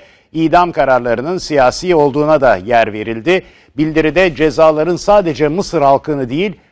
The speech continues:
bütün insanlığın vicdanını sızlatacağına işaret edildi. Bildiri, Mısır'ın demokratik mücadelesine, umutlarına, hayallerine, istikbaline gölge düşürecek, insanlık tarihine kara bir leke olarak kazınacak olan bu idam kararlarının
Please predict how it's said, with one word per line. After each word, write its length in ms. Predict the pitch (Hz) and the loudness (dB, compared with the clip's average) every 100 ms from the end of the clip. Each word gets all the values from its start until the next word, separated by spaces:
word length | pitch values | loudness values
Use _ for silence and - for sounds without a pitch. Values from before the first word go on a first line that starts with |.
| _ | _
bütün 520 | 117 185 - 262 233 | -6 -6 -2 -2 0
insanlığın 800 | 160 151 139 151 143 147 175 180 | -2 -4 -2 0 0 2 2 0
vicdanını 720 | 147 120 143 131 139 175 185 135 | -4 -2 0 0 0 0 -2 -4
sızlatacağına 800 | 156 131 135 135 117 123 113 104 | -8 0 0 0 0 0 0 -4
işaret 440 | - 113 104 98 | -2 0 -2 -6
edildi. 420 | 107 98 85 87 _ _ _ 107 | -10 -10 -12 -16 _ _ _ -4
Bildiri, 560 | 139 123 120 147 185 - _ _ _ | -2 -2 -4 -2 -2 -6 _ _ _
Mısır'ın 640 | 139 226 - 202 190 196 151 | -4 -4 2 2 2 0 0
demokratik 600 | 156 156 170 160 208 143 | 2 2 0 -2 -4 -6
mücadelesine, 920 | 135 127 120 110 110 104 127 147 139 - | -4 2 2 0 -6 -8 -4 -2 -2 -6
umutlarına, 840 | 156 143 135 135 123 110 110 135 _ | -4 -4 -6 0 0 0 -6 -8 _
hayallerine, 840 | 135 143 139 131 131 117 135 151 _ _ _ _ - | 2 4 4 2 -6 -6 -4 -6 _ _ _ _ -6
istikbaline 800 | 185 - 190 180 175 175 185 190 | -6 -4 0 4 4 4 -2 -4
gölge 540 | 107 143 151 160 165 | 0 0 2 2 -2
düşürecek, 680 | 117 113 101 90 156 170 _ _ | -2 -12 -12 -2 -2 -2 _ _
insanlık 600 | 151 151 135 147 165 185 | -6 -4 2 2 2 -4
tarihine 600 | 151 131 123 127 147 156 | 0 2 2 0 -2 -2
kara 400 | - 135 170 190 | 0 2 4 2
bir 160 | 139 143 | 0 -4
leke 420 | 127 139 143 208 | -2 -2 0 2
olarak 440 | 160 120 107 101 - | 2 2 2 0 0
kazınacak 600 | 143 147 143 117 139 120 | -2 -2 -6 -2 -2 0
olan 300 | 113 107 110 | 0 0 2
bu 140 | 175 | 0
idam 380 | 147 135 143 131 | 0 0 0 0
kararlarının 720 | 135 117 113 107 101 104 95 | 0 2 2 0 -6 -8 -14